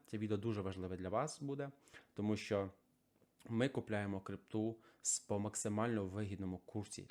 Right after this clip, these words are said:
для нас. Тому що, друзі,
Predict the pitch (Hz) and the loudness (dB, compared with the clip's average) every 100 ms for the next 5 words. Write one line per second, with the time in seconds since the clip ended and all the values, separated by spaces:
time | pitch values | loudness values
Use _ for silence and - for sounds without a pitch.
0 | - 95 95 90 - - _ _ _ _ | -6 -2 0 -2 -4 -10 _ _ _ _
1 | _ _ - _ _ _ _ - 120 170 | _ _ -20 _ _ _ _ 2 6 6
2 | 165 - 151 104 95 | 4 2 2 2 -4